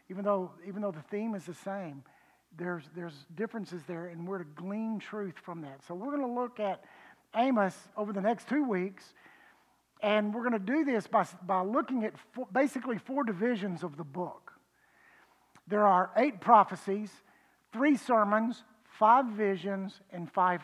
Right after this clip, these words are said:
promises. And tonight, we're gonna be looking at the eight prophecies and three sermons. So if I, if I follow the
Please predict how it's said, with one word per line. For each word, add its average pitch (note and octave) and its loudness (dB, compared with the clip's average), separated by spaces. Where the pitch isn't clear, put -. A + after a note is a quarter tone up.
promises. E3 -6
And E3+ -10
tonight, A3 8
we're G3+ -8
gonna A#3 0
be A#3 -2
looking G#3+ -2
at G3 -4
the F#3+ -12
eight G#3+ -2
prophecies G#3 2
and E3 -6
three A#3 -4
sermons. D#3+ -4
So G3+ -2
if F#3 -6
I, G3 2
if F#3+ -10
I F3 -4
follow C#4 8
the F#3 -2